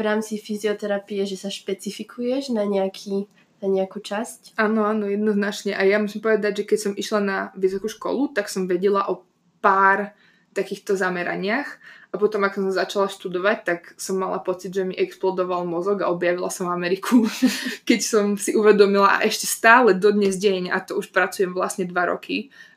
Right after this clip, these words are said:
Speaker 2: ehm, sa stále učím nové a nové a nové odbory, kde sa fyzioterapia,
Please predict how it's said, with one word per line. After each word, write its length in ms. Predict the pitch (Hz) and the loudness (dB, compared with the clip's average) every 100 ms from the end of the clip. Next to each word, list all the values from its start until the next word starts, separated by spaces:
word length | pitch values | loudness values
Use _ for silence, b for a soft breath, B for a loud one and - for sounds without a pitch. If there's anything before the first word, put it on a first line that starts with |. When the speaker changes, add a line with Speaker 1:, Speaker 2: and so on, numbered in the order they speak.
| - | 2
Speaker 2:
ehm, 320 | 208 180 190 | 4 4 2
sa 160 | - 196 | -2 -2
stále 320 | - 196 190 | 4 4 4
učím 480 | 214 - 202 185 185 - | 0 0 0 0 -2 0
nové 320 | 196 185 185 | 0 2 2
a 80 | 185 | 2
nové 240 | 185 175 | 0 0
a 100 | 170 190 | 0 0
nové 240 | 180 180 | -2 0
odbory, 400 | 190 185 180 190 | -2 0 -4 -2
kde 80 | 202 | -4
sa 100 | 202 | -4
fyzioterapia, 920 | - 185 175 165 - 180 175 175 - | -2 -2 -2 -4 -4 -2 -2 -2 -6